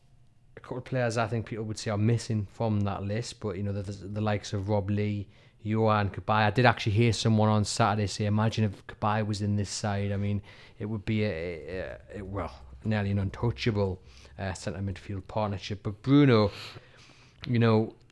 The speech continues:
we, we, we go back to the point about Newcastle having to grind out results, and you're gonna rely on players like him to have that moment of quality. Uh, it turned out on Saturday he had quite a few moments of quality,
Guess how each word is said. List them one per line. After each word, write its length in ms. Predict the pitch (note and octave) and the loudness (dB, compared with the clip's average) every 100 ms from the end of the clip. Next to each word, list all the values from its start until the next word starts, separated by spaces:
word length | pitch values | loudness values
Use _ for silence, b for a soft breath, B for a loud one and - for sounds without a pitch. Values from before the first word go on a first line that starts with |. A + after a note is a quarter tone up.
| _ _ _ _ _ C#3 | _ _ _ _ _ -2
we, 200 | C3+ C#3 | 0 0
we, 160 | C#3+ | 0
we 160 | C#3+ C3+ | 0 0
go 180 | C#3 C#3+ | 6 6
back 320 | C#3 C3 - | 8 4 4
to 80 | B2+ | -6
the 60 | |
point 260 | A#2 - B2 | -4 0 0
about 200 | A2+ G#2+ | 0 0
Newcastle 380 | A2 - G2+ G#2+ | -2 -4 -6 -2
having 200 | A2+ A2 | -2 -2
to 60 | |
grind 320 | G#2+ A2+ G#2+ G#2 | -2 0 2 2
out 180 | G#2 | 0
results, 460 | G2 F#2+ A2 G2+ - | -2 -2 0 0 0
and 120 | G#2+ | 2
you're 120 | G#2 | 2
gonna 140 | A2+ A#2 | 4 4
rely 420 | G#2+ G#2+ A2 A2+ | 4 4 6 6
on 160 | G#2 F#2+ | 4 0
players 320 | - G#2 F#2+ | 0 -2 0
like 260 | G#2 G#2+ | -2 -2
him 220 | - G#2+ G2 | -2 -2 -2
to 100 | F#2+ | -4
have 320 | F#2+ G#2+ F#2+ | -2 -2 0
that 260 | G2+ - | -2 -2
moment 460 | G#2 G#2 G#2+ G#2+ G#2 | -2 0 2 2 0
of 80 | F#2+ | -4
quality. 680 | - A2 G#2 - G2 F#2+ F#2 b b - | -4 -2 -2 -4 -6 -6 -8 b b -8
Uh, 260 | G2 F#2+ C#2+ - | -6 -4 -8 -12
it 140 | G2+ G2 | -12 -6
turned 200 | G#2+ G#2 | -2 0
out 120 | F#2+ | -2
on 100 | G2+ | -2
Saturday 360 | - A2 F#2+ | -2 -4 -2
he 40 | G#2 | -4
had 140 | G2 | -4
quite 200 | - G#2 | -2 -4
a 60 | F2+ | -2
few 220 | - B2 | 2 6
moments 340 | A#2 A2 G2 | 6 6 2
of 60 | - | -4
quality, 540 | - G#2 G2+ - G#2 | -2 0 -2 -4 -8